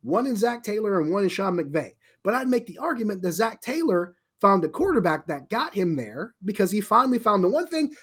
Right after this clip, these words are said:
that people love to criticize Mike Tomlin about. "Well, he only won games 'cause he found a Hall of Fame quarterback." There's literally two that have won more than one Super Bowl without a Hall of Fame quarterback.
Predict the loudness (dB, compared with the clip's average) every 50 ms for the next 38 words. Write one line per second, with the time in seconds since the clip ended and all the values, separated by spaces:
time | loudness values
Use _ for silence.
0 | _ -6 0 0 2 2 4 2 2 2 2 -2 0 0 2 2 2 2 4 2
1 | 0 0 2 4 6 6 6 4 2 2 4 6 8 8 8 8 4 4 4 2
2 | 0 0 -2 -2 -2 -2 -4 -6 -6 -6 -4 -4 -2 -2 2 2 2 4 2 2
3 | 0 -2 -2 -2 -2 0 2 2 0 0 -6 -12 _ _ _ _ _ _ _ _
4 | 8 8 8 8 8 8 8 8 8 8 8 6 6 4 2 2 4 4 6 6
5 | 6 4 2 0 2 4 4 4 6 6 6 6 6 6 6 6 6 6 4 4
6 | 2 0 -4 -2 0 0 0 0 2 2 2 0 0 -2 -4 -6 -8 -8 -10 -14
7 | -14 -12 -12 -14 -14 -14 -18 -20 -20